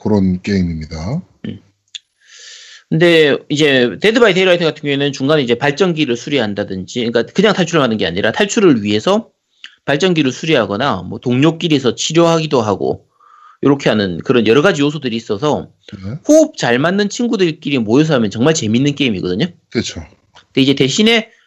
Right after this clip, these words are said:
Speaker 2: 모르는 사람하고 같이 팀 짜고 했는데 진짜 트롤 한두 명만 섞이면 되게 짜증나는 경우도 좀 생기고
Speaker 1: 네.
Speaker 2: 뭐 그런 부분들이 있긴 한데, 어차피 이런 류의 게임들은 항상 이렇게 모여서 했을 때 재밌는 좀 그런 게임이고,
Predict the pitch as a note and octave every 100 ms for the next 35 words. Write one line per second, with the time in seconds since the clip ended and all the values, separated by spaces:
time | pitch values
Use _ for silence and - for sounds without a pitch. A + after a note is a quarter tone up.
0 | _ - B2 C#3+ A3 C4 C#4+ A3+ G3+ C#3+
1 | D3 - - F#3+ F3 F3 E3 C#3 C3 C3+
2 | F3 F#3+ F#3+ _ _ _ - - D3 C3+
3 | - A#3 G#3 G3 A3 F#3+ D3+ C3 A#2+ A#2
4 | - A#2+ C3 B2 F#2 A#2 C3+ - D#3+ F3+
5 | F3+ C#3 G#2+ - - F#2+ A#2 - - E2
6 | - _ - _ - G2+ A2 D3+ F#2+ D3+
7 | D#3+ D#3 A#2+ G#2+ A#2+ G#2+ G#2+ B2 G#2 A#3
8 | A#3 A#3+ C4 C#4+ C#4 G3+ - F#3 F3 D#3+
9 | F#3 F#3 F3+ F3+ D#3+ C3+ - - - -
10 | B2+ G#3+ C4 G#3+ G#3+ - D#3+ A#2 - G2
11 | G2 G2 A2+ - _ _ - F#2 - A#2+
12 | B2+ A#2+ F#2+ E2 C#3 G2